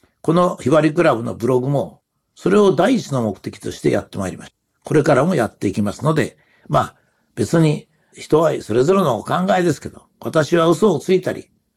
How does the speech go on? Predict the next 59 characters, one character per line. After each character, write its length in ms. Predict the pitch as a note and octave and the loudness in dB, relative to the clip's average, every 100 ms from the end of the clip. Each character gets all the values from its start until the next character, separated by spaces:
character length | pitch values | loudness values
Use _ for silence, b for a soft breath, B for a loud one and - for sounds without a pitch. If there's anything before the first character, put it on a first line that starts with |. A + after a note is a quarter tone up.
| _ - | _ -4
学 240 | A#2 E3 | -2 0
問 200 | G3 F3+ | 0 2
的 200 | F#3 F3+ | 0 0
に 100 | F3 | -2
違 160 | D3+ D3 E3+ | -4 0 2
う 80 | E3+ | 2
こ 100 | - | -2
と 160 | D#3+ | 0
は 160 | C#3+ F2+ | 0 -2
絶 380 | - D#3 - _ | -2 -4 -4 _
対 240 | F3 G#3 | 0 0
に 160 | F#3+ G#3 | 2 2
言 140 | D3 | 2
い 20 | C#3+ | 2
ま 100 | A2 | 0
せ 120 | F2 | -6
ん。 80 | - _ _ _ _ | -12 _ _ _ _
え 280 | A#2+ F#2+ D#2 | -4 -4 -6
え、 20 | _ _ - | _ _ -4
学 260 | C3 E3 | -2 2
問 200 | B3 F3 | 2 2
と 100 | C3+ | 2
い 20 | A2+ | 0
う 80 | A#2 | 2
の 100 | C#3 | 0
は 220 | F#2+ - | 0 -6
こ 120 | - F3 | -2 2
れ 120 | G#3+ | 4
だ 160 | A#3+ | 2
と 100 | A#3 | 2
い 80 | B2+ | 2
う 100 | B2 | 2
こ 80 | B2+ | 0
と 80 | - | -6
じ 60 | |
ゃ 40 | F#2+ | -4
な 140 | B2+ | -2
い 80 | D3 | -2
ん 40 | |
で 60 | C3+ | -6
す。 120 | - b b b | -18 b b b
こ 100 | - | 0
れ 100 | F#3+ | 2
が 140 | A3 G#3+ | 4 2
正 520 | E3+ G#3 G#3 A#3+ G#3+ | 2 2 2 2 0
し 40 | |
い 40 | - | -4
と 140 | C#3 | -2
い 60 | A#2+ | 0
う 40 | |
こ 100 | A#2 | 0
と 60 | G#2+ | -2
じ 100 | C3+ | -4
ゃ 60 | F#2+ | -2
な 140 | C3 | -2
い 60 | A#2 | -2
ん 60 | |
で 100 | - | -6
す。 120 | - | -20